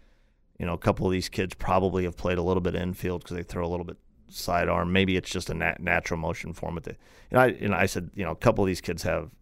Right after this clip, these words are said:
no idea how to throw yet. So this is, I think you're gonna find that these kids struggle at some of the drills." Da, da, da. "Oh, that's great." Okay. And I'm like, so, so finally I go, um, "Do you not wanna put 'em all in right field and hit 'em some balls and just have 'em throw it in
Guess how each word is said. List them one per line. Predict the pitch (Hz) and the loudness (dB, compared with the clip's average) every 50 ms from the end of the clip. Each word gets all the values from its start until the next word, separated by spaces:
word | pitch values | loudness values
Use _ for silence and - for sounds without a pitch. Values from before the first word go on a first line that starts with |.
| _ - | _ -4
no | 90 92 92 87 | 0 2 2 2
idea | 85 85 85 85 82 78 | 2 2 2 0 0 -2
how | - 80 | -4 -6
to | 80 | -8
throw | - - 87 87 85 85 | -6 -2 2 2 4 4
yet. | 85 85 85 82 80 78 - - | 2 2 0 0 -2 -6 -8 -12
So | - 80 80 | -10 -8 -6
this | 87 87 - - | -6 -6 -6 -8
is, | 85 82 - - - - - 90 | -12 -14 -16 -16 -18 -12 -10 -8
I | 85 | -8
think | - - - | -8 -8 -8
you're | - - | -8 -8
gonna | - 82 - | -8 -8 -8
find | - - 87 85 82 82 | -8 -8 -8 -8 -8 -8
that | - - | -10 -10
these | 90 87 - | -10 -10 -10
kids | - - 85 - | -10 -10 -10 -10
struggle | - - - 87 87 85 90 82 | -10 -6 -2 -2 -2 0 -2 -4
at | - - - | -4 -6 -8
some | 87 87 | -8 -8
of | 80 | -8
the | 78 80 | -8 -4
drills." | 80 92 98 98 98 92 87 - | 0 2 4 4 4 4 2 0
Da, | - 98 | -4 -6
da, | 92 87 | -6 -8
da. | - - - - - - - _ - _ - - - - - - - - - - | -12 -18 -20 -20 -20 -20 -20 _ -20 _ -20 -20 -20 -20 -18 -20 -20 -20 -10 -2
"Oh, | - - 262 165 101 - | 4 6 6 6 6 6
that's | 123 143 - - | 4 4 4 4
great." | - 190 226 202 - - - - - | 4 6 6 6 6 2 -2 -2 -2
Okay. | 107 107 - 98 92 90 87 90 - - | -2 2 6 6 6 6 4 0 -2 -6
And | - 92 87 | -4 -2 0
I'm | 87 90 | 0 0
like, | 87 85 82 - - | 2 0 0 -2 -4
so, | - - - 101 95 92 90 87 - - _ _ _ - - | 0 4 4 6 6 4 2 0 -4 -10 _ _ _ -18 -6
so | - - 101 | -4 -4 2
finally | - 143 147 151 147 131 113 104 | 4 6 6 6 6 6 6 6
I | 98 98 | 6 6
go, | 90 95 92 92 - - - | 8 8 6 6 6 4 4
um, | 110 107 104 98 92 87 85 - - - - _ _ _ _ _ _ _ - _ _ _ - - - | 4 6 6 6 4 2 0 -4 -10 -16 -20 _ _ _ _ _ _ _ -20 _ _ _ -20 -8 0
"Do | 104 113 | 4 6
you | 117 | 8
not | 117 123 135 147 143 | 8 8 8 6 6
wanna | 151 135 117 | 6 4 6
put | - 131 131 127 | 6 6 6 8
'em | 123 | 8
all | 120 117 117 110 | 8 8 6 6
in | 101 98 | 6 6
right | 98 101 110 107 - | 6 6 6 6 4
field | - - 110 110 113 113 107 | 2 4 6 8 8 8 6
and | 95 | 6
hit | 92 104 104 | 6 6 6
'em | 104 101 | 6 4
some | - 104 98 | 4 2 2
balls | 95 98 98 101 101 104 101 87 | 6 6 8 8 8 8 6 4
and | 90 90 | 2 0
just | 90 95 - | 0 4 6
have | 107 101 95 | 6 6 6
'em | 95 90 82 | 4 0 -2
throw | - - 98 104 107 107 104 | 0 4 6 6 8 8 8
it | 98 | 6
in | 98 101 101 101 98 101 | 6 6 4 4 2 0